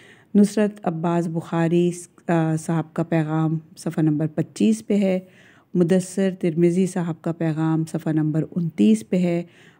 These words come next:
मुकदमा सफ़ा नंबर तैंतीस पे है, मतन और मर-, तर्जुमा हदीस उनवान बसरी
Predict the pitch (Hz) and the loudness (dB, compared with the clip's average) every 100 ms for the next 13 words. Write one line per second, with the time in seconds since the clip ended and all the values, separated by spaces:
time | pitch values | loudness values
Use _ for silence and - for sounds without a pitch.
0 | - 175 175 202 190 202 196 190 - 175 | 0 0 4 2 4 2 4 2 -2 -4
1 | 175 160 156 156 - 165 160 160 190 202 | -2 0 0 -2 -2 0 0 2 2 2
2 | - - 180 180 180 180 _ _ - 175 | -2 -4 -2 0 -4 -10 _ _ -4 0
3 | 180 202 196 190 170 170 - _ - - | 2 4 4 4 2 0 -4 _ -8 0
4 | 165 147 175 175 175 170 - 170 160 175 | 0 2 2 4 2 0 -4 -2 2 0
5 | 170 170 160 160 156 156 160 156 175 190 | 0 0 2 2 2 0 0 -4 -2 -2
6 | 220 | -4